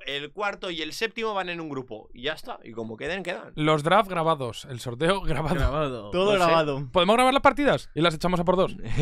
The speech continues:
Speaker 1: <laughs>
Speaker 4: Estos son
Speaker 1: En
Speaker 4: los
Speaker 1: ciertos momentos, ¿no?
Speaker 3: Y con
Speaker 1: Rock
Speaker 3: un vídeo
Speaker 1: Vitality,
Speaker 3: debajo, como
Speaker 1: Rock
Speaker 3: título.
Speaker 1: Vitality, pásalo, pásalo,
Speaker 3: Como
Speaker 1: pásalo,
Speaker 3: un
Speaker 1: pásalo.
Speaker 3: gameplay.
Speaker 2: Ponemos
Speaker 1: Pásalo.
Speaker 2: highlights solo.
Speaker 1: Pásalo.
Speaker 4: Este es el calendario
Speaker 3: Aún no
Speaker 4: de,
Speaker 3: firma, ¿eh?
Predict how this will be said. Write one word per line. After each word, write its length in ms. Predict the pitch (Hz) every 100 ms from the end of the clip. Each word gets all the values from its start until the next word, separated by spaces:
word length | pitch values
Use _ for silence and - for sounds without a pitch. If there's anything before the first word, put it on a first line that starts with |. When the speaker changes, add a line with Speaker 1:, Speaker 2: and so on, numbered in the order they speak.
| 131
Speaker 1:
<laughs> 360 | 123 156 -
Speaker 4:
Estos 260 | 147 143 180
son 160 | 175 170
Speaker 1:
En 60 | 143
Speaker 4:
los 80 | 147
Speaker 1:
ciertos 240 | 170 196
momentos, 440 | 185 180 170 147 135
¿no? 200 | 156 -
Speaker 3:
Y 60 |
con 120 | 131 151
Speaker 1:
Rock 40 |
Speaker 3:
un 60 | 170
vídeo 120 | 185
Speaker 1:
Vitality, 180 | 175 165
Speaker 3:
debajo, 180 | 175 170 131
como 20 |
Speaker 1:
Rock 80 | 135
Speaker 3:
título. 180 | 165 190
Speaker 1:
Vitality, 400 | 180 165 147 135
pásalo, 300 | 139 147 123
pásalo, 220 | 123 123
Speaker 3:
Como 80 | 139
Speaker 1:
pásalo, 120 | 160
Speaker 3:
un 40 | 175
Speaker 1:
pásalo. 180 | 175 180 143
Speaker 3:
gameplay. 200 | 139 143 - - -
Speaker 2:
Ponemos 260 | 175 202
Speaker 1:
Pásalo. 180 | 214 190
Speaker 2:
highlights 220 | 180 156
solo. 240 | - 143 - _
Speaker 1:
Pásalo. 540 | 139 151 151 147 143 - 427
Speaker 4:
Este 240 | 139 139
es 100 | 147
el 80 | 160
calendario 420 | 143 147 135 143 143
Speaker 3:
Aún 80 |
no 60 | 135
Speaker 4:
de, 140 | 135 135
Speaker 3:
firma, 260 | 131 113
¿eh? 60 | 120